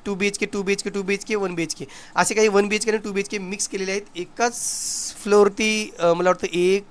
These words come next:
इथे एकच आहे मित्रांनो टू बीएचकेचा फ्लॅट, बाकी सगळे वन बीएचकेचे फ्लॅट दिसत आहेत, कारण आपल्याकडे तीनच, अ, फ्लॅट आहेत जे टू बीएचकेचे आहेत, जे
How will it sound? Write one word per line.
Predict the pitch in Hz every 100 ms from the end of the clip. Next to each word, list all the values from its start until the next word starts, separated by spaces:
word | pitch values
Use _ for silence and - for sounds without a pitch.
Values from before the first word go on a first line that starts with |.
| - - - - - -
इथे | 190 254
एकच | 233 240 240
आहे |
मित्रांनो | 233 226 220
टू | 208 214
बीएचकेचा | 202 196 196
फ्लॅट, | 202 202
बाकी | 185 202
सगळे | 185 185
वन | 190 180
बीएचकेचे | 180 - 185
फ्लॅट | 190 175
दिसत | 175 -
आहेत, | 202
कारण | - - - -
आपल्याकडे | 180 190 202 196
तीनच, | 214 220 240 233 -
अ, | 175 175 160
फ्लॅट | 202 202
आहेत | 202
जे | 175 202 214 220
टू | 208
बीएचकेचे | 170 175 - 190 185
आहेत, | 185
जे | 170 202